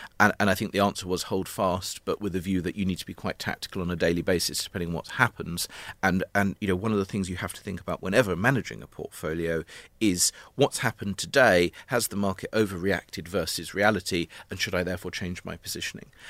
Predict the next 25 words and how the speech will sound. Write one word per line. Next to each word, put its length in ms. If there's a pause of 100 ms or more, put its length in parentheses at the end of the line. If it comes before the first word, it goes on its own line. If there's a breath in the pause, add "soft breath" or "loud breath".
(260 loud breath)
And, 280
and 200
particularly 580
when 320
sentiment 640
and 100
short-term 440
sentiment 480
drives 520
markets, 720 (260 loud breath)
the 120
ability 540
to 120
take 320
very 260
short-term 540
decisions 720 (220 loud breath)
when 120
you 60
see 260
a, 220
a, 140
what 200
effectively 400
become, 320